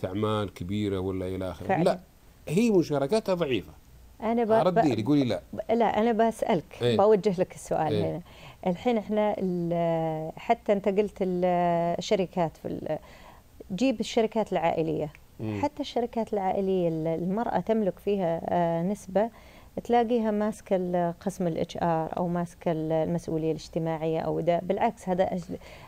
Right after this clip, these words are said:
Speaker 2: آه، أقسام مهمة وحيوية للشركة.
Speaker 1: طيب، يمكن واحد
Speaker 2: ولكن
Speaker 1: ي-،
Speaker 2: ما في لها
Speaker 1: طيب، يمكن يجي واحد
Speaker 2: تمثيل.
Speaker 1: من عائلاتنا يقول: "يا أخي، هي ما تبي."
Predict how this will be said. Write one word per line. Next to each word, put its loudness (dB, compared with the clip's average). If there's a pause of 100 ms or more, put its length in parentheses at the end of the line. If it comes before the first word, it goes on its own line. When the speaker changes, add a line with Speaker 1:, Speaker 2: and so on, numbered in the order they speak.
(140)
Speaker 2:
آه، 2
أقسام 0
مهمة 0
وحيوية 2
للشركة. -2 (100)
Speaker 1:
طيب، 2
يمكن 0
واحد 4
Speaker 2:
ولكن 4
Speaker 1:
ي-، 4
Speaker 2:
ما 2
في -4
لها 0
Speaker 1:
طيب، 4
يمكن 2
يجي 0
واحد 4
Speaker 2:
تمثيل. 2
Speaker 1:
من -4
عائلاتنا 0
يقول: -4
"يا -2
أخي، -4
هي 2
ما 2
تبي." -10